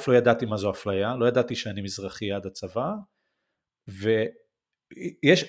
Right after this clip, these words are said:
איזושהי תחושה שהמזרחיות תקפה כל עוד היא רק בתוך המזרחיות. ה-, ה-, המסכנות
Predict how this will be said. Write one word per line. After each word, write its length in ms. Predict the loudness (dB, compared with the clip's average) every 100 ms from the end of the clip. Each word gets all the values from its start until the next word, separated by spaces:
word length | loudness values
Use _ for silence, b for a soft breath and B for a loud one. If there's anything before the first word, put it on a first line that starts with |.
| 4
איזושהי 440 | 4 2 0 0
תחושה 560 | 0 -4 0 2 2 0 -6
שהמזרחיות 760 | -4 -2 0 2 0 2 0 0
תקפה 420 | 0 0 2 0 -2 4
כל 180 | 6
עוד 160 | 6 4
היא 100 | 4
רק 200 | 4 2
בתוך 300 | -2 -6 -6
המזרחיות. 720 | -6 -6 -6 -6 -8 -10 -14 _ _ _ _ _ _ _ _ _ _ -2
ה-, 300 | 2 2 2
ה-, 300 | 2 2 0 -2
המסכנות 960 | -2 0 0 -4 -2 0 0 -2 -4